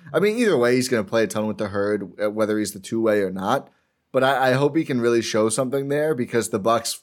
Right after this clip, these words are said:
glimpses, like, he's hit a couple threes. I don't think he's really had a game where he's gotten hot, though.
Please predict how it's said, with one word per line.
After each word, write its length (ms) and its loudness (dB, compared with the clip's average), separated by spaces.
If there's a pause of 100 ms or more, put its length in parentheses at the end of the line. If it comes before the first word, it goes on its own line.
(120)
glimpses, 580 -2
like, 320 -2 (400)
he's 180 0
hit 140 2
a 60 0
couple 240 0
threes. 380 -2
I 80 0
don't 180 0
think 200 -4
he's 220 -4
really 260 0
had 140 0
a 60 0
game 340 -4
where 80 -2
he's 120 -4
gotten 340 -2
hot, 400 -8
though. 320 -2